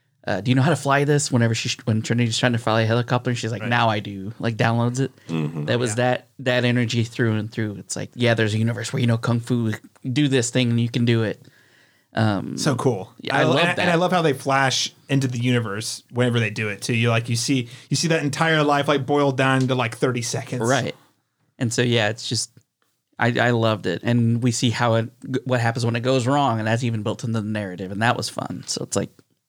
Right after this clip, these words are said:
Speaker 1: man, this just blew my mind for sure.
Speaker 2: Mm-hmm. Uh, LaRon, what'd you think?
Speaker 3: I, yeah, I love that playfulness of it. It, it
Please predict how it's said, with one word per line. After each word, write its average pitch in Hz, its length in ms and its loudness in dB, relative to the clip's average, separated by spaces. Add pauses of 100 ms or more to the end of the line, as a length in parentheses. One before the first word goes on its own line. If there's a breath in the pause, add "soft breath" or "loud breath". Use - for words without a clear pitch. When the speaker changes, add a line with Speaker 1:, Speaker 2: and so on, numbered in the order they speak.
(680)
Speaker 1:
man, 104 360 4
this - 160 0
just 107 260 -2
blew 107 220 0
my 76 120 0
mind 62 300 -4
for - 100 -6
sure. 104 260 -2 (160)
Speaker 2:
Mm-hmm. 117 280 0 (640 loud breath)
Uh, 127 260 0
LaRon, 151 280 0
what'd 165 180 2
you 180 60 0
think? 113 280 -4 (600 loud breath)
Speaker 3:
I, 123 200 4
yeah, 117 180 2
I 90 60 2
love 101 220 2
that 92 280 0
playfulness 80 600 -2
of 69 140 0
it. 67 160 -2
It, 80 140 -2 (200)
it 92 180 -2